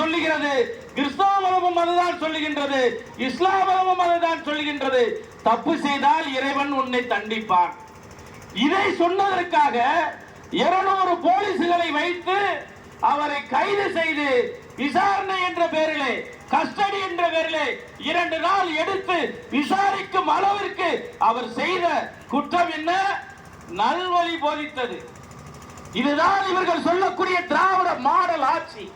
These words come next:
நீங்கள் புரிந்து கொள்ள வேண்டும், இந்தியாவிலே என்ன நடக்கிறது என்று தெரியவில்லை. மேற்கு வங்காளத்திலே முதலமைச்சராக இருப்பது மம்தா பானர்ஜி.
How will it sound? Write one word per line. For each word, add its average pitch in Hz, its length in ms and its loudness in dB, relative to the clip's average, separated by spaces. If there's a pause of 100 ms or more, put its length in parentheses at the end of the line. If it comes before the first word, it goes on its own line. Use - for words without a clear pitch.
(680)
நீங்கள் 294 340 -2
புரிந்து 381 320 2
கொள்ள 349 180 2 (120)
வேண்டும், 339 400 0 (560)
இந்தியாவிலே 370 520 0 (140)
என்ன 359 260 0
நடக்கிறது 381 540 0
என்று 359 240 -2
தெரியவில்லை. 339 520 0 (520)
மேற்கு 392 460 2
வங்காளத்திலே 349 680 2 (440)
முதலமைச்சராக 381 760 2 (100)
இருப்பது 359 340 0 (120)
மம்தா 349 300 2 (120)
பானர்ஜி. 285 420 -4